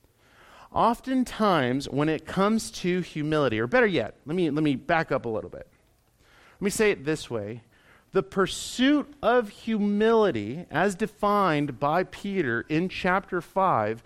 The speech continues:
is that we cast our anxieties onto the Lord. We're gonna talk about that in a couple of weeks.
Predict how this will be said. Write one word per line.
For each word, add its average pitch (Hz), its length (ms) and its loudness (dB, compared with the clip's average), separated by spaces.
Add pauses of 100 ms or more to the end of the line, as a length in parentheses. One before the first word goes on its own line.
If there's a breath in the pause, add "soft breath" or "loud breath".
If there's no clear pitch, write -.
(280 loud breath)
is 156 220 0
that 160 260 2
we 151 380 -2 (280 loud breath)
cast 226 760 2
our 208 200 4
anxieties 156 1120 2 (360 soft breath)
onto 147 840 -2 (160)
the 127 140 -2
Lord. 120 380 -4 (720)
We're 151 140 0
gonna 165 140 2
talk 185 260 0
about 160 220 0
that 143 160 0
in 131 80 -8
a - 20 -8
couple 135 300 -6
of 117 60 -6
weeks. - 520 -10